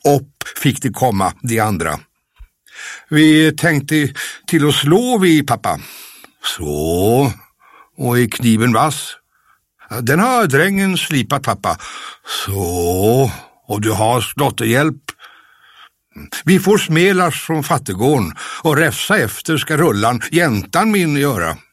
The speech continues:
Hon har, eh, semester, hon. Så, du kan ju slå då,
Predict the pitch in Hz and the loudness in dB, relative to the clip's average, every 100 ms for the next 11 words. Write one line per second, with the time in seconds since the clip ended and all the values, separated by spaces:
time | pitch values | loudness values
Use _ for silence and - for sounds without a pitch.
0 | _ _ - - 139 165 226 202 190 165 | _ _ -20 -2 2 2 4 2 2 0
1 | 147 165 131 147 - 254 151 110 90 - | 0 0 0 0 -2 0 2 0 -4 -8
2 | - - - - _ - - 80 85 90 | -18 -20 -20 -20 _ -18 -12 -8 -4 -2
3 | 101 123 147 131 - - 80 85 107 92 | 2 4 2 0 -4 -14 -16 -14 -16 -14
4 | 95 113 113 113 156 190 - 135 156 185 | -12 -2 0 0 0 0 0 0 2 2
5 | 131 | 2